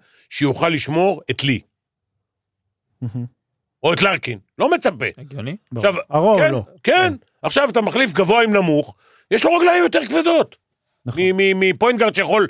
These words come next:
Speaker 1: תשמע, לי זה מטוס.
Speaker 2: כן.
Speaker 1: זה מטוס, לארקין זה חצי מטוס.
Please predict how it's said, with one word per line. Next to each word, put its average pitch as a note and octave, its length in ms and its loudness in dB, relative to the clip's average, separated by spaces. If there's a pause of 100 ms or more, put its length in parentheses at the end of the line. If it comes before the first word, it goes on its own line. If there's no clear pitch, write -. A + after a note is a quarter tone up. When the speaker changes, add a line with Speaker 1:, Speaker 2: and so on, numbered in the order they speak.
(540)
Speaker 1:
תשמע, D#3+ 280 0
לי D3+ 240 0
זה D#3 120 0
מטוס. E3 460 0 (560)
Speaker 2:
כן. G#2 140 -12 (720)
Speaker 1:
זה D3+ 180 0
מטוס, F#3+ 360 -2
לארקין F3 380 0
זה F3 160 0
חצי - 280 -4
מטוס. C3 500 -4